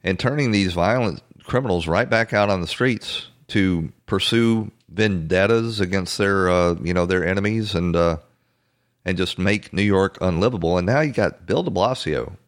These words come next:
going on T V, looking into the camera and stating this Orwellian disinformation.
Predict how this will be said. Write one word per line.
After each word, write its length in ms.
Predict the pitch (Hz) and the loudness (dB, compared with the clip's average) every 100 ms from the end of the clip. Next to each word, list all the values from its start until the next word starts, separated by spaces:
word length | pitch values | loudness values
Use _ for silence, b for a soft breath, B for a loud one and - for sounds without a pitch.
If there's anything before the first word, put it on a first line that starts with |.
| _ _ _ _ _ _ _ _ _ _ _ _ _ | _ _ _ _ _ _ _ _ _ _ _ _ _
going 300 | 135 202 202 | 2 4 4
on 180 | 190 170 | 2 0
T 280 | - 156 | 2 2
V, 420 | 135 127 131 80 76 - | 4 2 0 -2 -6 -8
looking 560 | 101 143 - 170 160 - | -2 0 0 0 0 -2
into 280 | 120 180 165 | -2 -2 -2
the 80 | 147 | -4
camera 580 | 156 175 139 80 92 120 _ _ _ _ _ _ _ _ _ _ _ _ _ _ _ _ | 0 0 0 0 -2 -6 _ _ _ _ _ _ _ _ _ _ _ _ _ _ _ _
and 300 | 95 98 92 | -2 0 0
stating 480 | - - 131 139 110 | 0 0 0 0 0
this 180 | 95 - | 0 0
Orwellian 1200 | - 107 113 87 117 143 107 101 87 78 71 - 82 | 0 2 4 4 2 2 2 0 0 -4 -8 -14 -2
disinformation. 1120 | 107 120 110 98 - 82 113 131 - 50 - | 0 0 -2 -2 -4 -2 -2 -4 -10 -14 -18